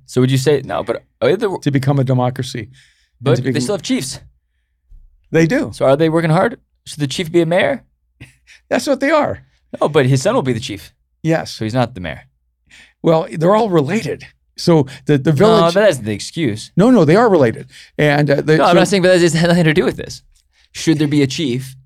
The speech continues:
Speaker 1: if they're, if, should they, should they head to d-, d-, a, to, to, to a democracy? Or is it this old world and this new world kind of fighting internally?
Speaker 2: It's, it's,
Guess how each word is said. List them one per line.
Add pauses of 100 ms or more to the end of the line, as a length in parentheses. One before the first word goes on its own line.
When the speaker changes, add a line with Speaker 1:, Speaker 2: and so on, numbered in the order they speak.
(380)
Speaker 1:
if
they're, (260)
if,
should
they, (100)
should
they
head
to
d-,
d-,
a,
to,
to,
to
a
democracy? (840)
Or
is
it
this
old
world
and
this
new
world
kind
of (100)
fighting
internally?
Speaker 2:
It's,
it's,